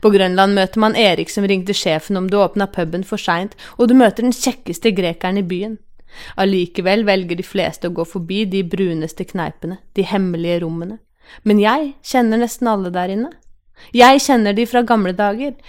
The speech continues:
da Ivars Kro og Olympen var et gammelt ektepar som alltid holdt hverandre i hendene og rettet på hverandres klær.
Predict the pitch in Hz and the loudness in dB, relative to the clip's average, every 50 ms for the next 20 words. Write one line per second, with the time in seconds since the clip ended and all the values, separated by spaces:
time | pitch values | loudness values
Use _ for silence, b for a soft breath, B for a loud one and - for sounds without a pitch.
0 | B B B 233 233 233 240 214 196 196 214 196 - - - 196 220 226 226 220 | B B B 2 2 4 2 2 2 2 2 0 0 -4 -4 -2 -2 0 2 2
1 | 208 202 208 208 185 180 175 175 - - 233 240 226 214 202 196 196 202 - 208 | 2 2 2 0 0 -2 -4 -6 -4 -2 0 0 2 2 0 0 -2 -2 -2 0
2 | 185 185 185 185 - - 196 - - - - - - - 220 226 - - - 214 | 0 0 -2 -6 -6 -10 -12 -12 -12 -14 -14 -12 -10 -8 -8 -10 -10 -8 -8 -8
3 | 208 - 185 175 175 175 - 196 170 175 170 170 175 - 165 170 170 175 180 175 | -4 -2 -2 -2 -2 -4 -6 -6 -4 -4 -4 -6 -6 -6 -4 -2 -2 -2 -2 -2
4 | 180 190 180 165 180 165 160 165 190 208 202 196 190 185 196 190 - - 156 160 | 0 0 0 0 -2 -4 -4 -4 -6 -6 -6 -6 -6 -6 -6 -8 -8 -10 -10 -10
5 | 160 - 165 160 175 175 175 175 175 165 156 - 180 - - - - 196 - 240 | -8 -8 -8 -6 -4 -4 -4 -6 -6 -8 -8 -10 -12 -14 -14 -12 -10 -8 -8 -10
6 | 254 | -12